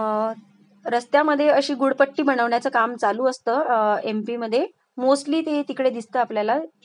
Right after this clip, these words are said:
उसाचे मळे असल्यामुळे. तर आम्ही मग, अ, बैतूलला जरा थांबलो, बालाजीपुरमचं आधी दर्शन वगैरे घेतलं. त्यानंतर जेव्हा आम्ही return येत होतो तर आम्हाला, अ, रस्त्यामध्ये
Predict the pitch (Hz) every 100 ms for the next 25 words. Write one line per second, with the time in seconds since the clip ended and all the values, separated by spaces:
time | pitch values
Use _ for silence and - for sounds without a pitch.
0 | - 220 214 220 220 214 214 220 214 220
1 | 403 _ _ _ _ _ - 240 247 254
2 | 269 269 247 269 262 233 226 220 269 269
3 | 269 247 247 - 311 269 220 262 359 _
4 | _ - 202 214 220 254 240 233 226 226
5 | 226 214 202 233 233 233 247 254 277 214
6 | 226 220 208 226 269 269 247 233 240 233
7 | 214 226 285 262 214 214 381 _ _ _
8 | _ _ _ _ _ _ 233 240 226 220
9 | 220 330 - _ _ _ _ - _ _
10 | _ _ _ 220 214 208 214 233 240 233
11 | 226 247